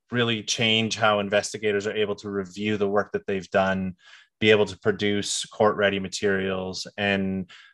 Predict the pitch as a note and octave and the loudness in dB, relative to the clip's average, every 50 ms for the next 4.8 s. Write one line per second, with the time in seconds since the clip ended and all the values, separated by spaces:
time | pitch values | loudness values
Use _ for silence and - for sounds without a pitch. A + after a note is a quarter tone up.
0 | _ - A2 A#2 A#2 A#2+ B2 G#2+ A#2+ A#2 - - A#2 G2+ G2 G#2 G#2+ G#2+ G#2+ G#2+ | _ -2 2 4 6 4 4 4 2 2 2 2 -4 -2 2 4 6 6 6 6
1 | G#2 G2+ F#2+ G2+ G2 F#2+ F#2+ - - G#2+ G2+ G2 - - - A2+ G#2 G2+ F#2 F2 | 6 4 4 4 4 2 2 -2 -2 -2 -2 -2 -2 -6 -4 -2 -2 -2 -2 -4
2 | - - A2 G#2+ G#2 G2 G2 F#2 F2+ F#2 F#2 F#2+ G2 F#2+ - - - G2+ F#2+ F#2+ | -2 -2 -2 -2 0 -2 -2 -2 -2 -2 -2 -2 -2 -2 -4 -2 -2 -2 -2 0
3 | - G2+ F#2 F2 F#2+ F#2+ F2+ - - G2+ G2 - G2+ F#2+ G2 G2+ G2 F#2+ F2+ - | -4 -4 -6 -4 -8 -6 -4 -2 -2 0 -2 -2 -4 -4 -4 -2 -2 -4 -4 -2
4 | - G2+ F#2 - - G2 F#2+ F#2+ F2+ - G2 F#2+ F#2+ F#2 F2+ - | -2 -2 -2 -2 -6 -6 -6 -6 -4 -4 -2 -2 -2 -2 -4 -6